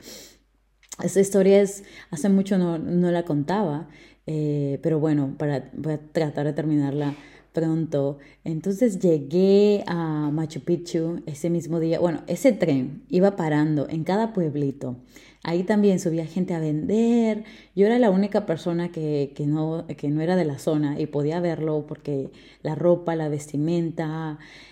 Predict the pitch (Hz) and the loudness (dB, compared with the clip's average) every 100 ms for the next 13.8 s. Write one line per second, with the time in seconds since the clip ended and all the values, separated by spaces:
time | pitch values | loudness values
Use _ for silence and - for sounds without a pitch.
0 | _ - 180 180 196 202 214 175 147 147 | _ -6 0 4 4 4 2 0 0 0
1 | 147 269 - - 156 269 254 170 151 151 | 0 -2 -4 -4 -4 -2 -2 -2 -2 -4
2 | - 151 147 156 - 143 - 170 - - | -4 -4 -4 -8 -6 -8 -6 -6 -6 -4
3 | 170 160 147 180 240 262 254 277 175 160 | -4 -4 0 4 6 4 4 2 4 2
4 | 190 208 165 151 165 208 202 196 202 147 | 2 2 0 0 -2 2 2 4 2 2
5 | 170 185 208 185 160 143 143 180 185 139 | 0 0 -2 -2 -2 0 0 0 -2 -4
6 | 147 165 - - - 139 131 147 190 160 | -4 -4 -6 -10 -12 -10 -2 0 0 -2
7 | - 160 170 175 143 151 165 160 160 165 | -4 0 0 0 -2 -2 -2 -2 -2 0
8 | 180 185 185 147 - 170 170 175 - - | -2 0 0 -2 -2 -2 0 -2 -8 -20
9 | - - - - 151 151 143 156 175 185 | -20 -20 -20 -8 -4 -2 -2 0 0 -2
10 | - 220 208 190 160 151 143 143 156 180 | 0 2 4 2 0 0 -4 0 0 0
11 | 170 151 156 180 196 190 160 - 123 - | -2 -2 0 0 0 0 -2 -4 -6 -6
12 | - _ 170 156 151 175 175 156 156 160 | -16 _ -6 -4 -4 -2 -2 -2 -2 -2
13 | 156 117 160 156 135 131 131 208 | -4 -2 -4 -4 -6 -4 -4 -4